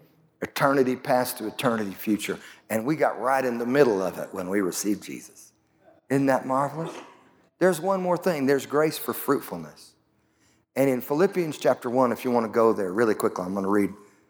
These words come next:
four or five verses really quickly. Philippians chapter one, verse six.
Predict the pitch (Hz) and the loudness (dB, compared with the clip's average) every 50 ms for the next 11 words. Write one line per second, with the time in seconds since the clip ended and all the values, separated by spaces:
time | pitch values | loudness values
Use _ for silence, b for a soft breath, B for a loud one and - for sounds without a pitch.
0 | _ _ _ _ _ _ _ _ _ _ _ _ _ _ _ _ _ _ _ _ | _ _ _ _ _ _ _ _ _ _ _ _ _ _ _ _ _ _ _ _
1 | _ _ _ - 135 135 131 120 107 - 127 113 113 110 98 98 107 95 85 - | _ _ _ -2 0 2 2 2 0 -2 -4 -4 -4 -4 -2 0 -2 -2 -2 -4
2 | 82 90 90 92 98 123 143 143 131 - - 113 98 - 107 101 90 82 82 - | -8 -10 -12 -6 0 0 2 2 2 -2 -4 -6 -6 -4 -4 -4 -4 -6 -10 -16
3 | - _ - 107 107 123 120 117 110 101 95 - - 107 98 - 104 95 95 92 | -18 _ 0 2 2 2 2 2 0 -2 0 0 0 0 0 0 -4 -4 -4 -6
4 | 90 87 85 80 82 b b b b b b - 90 80 80 - - - 104 - | -6 -6 -8 -10 -12 b b b b b b 2 2 2 4 2 2 4 2 2
5 | - - - - | 2 -4 -10 -12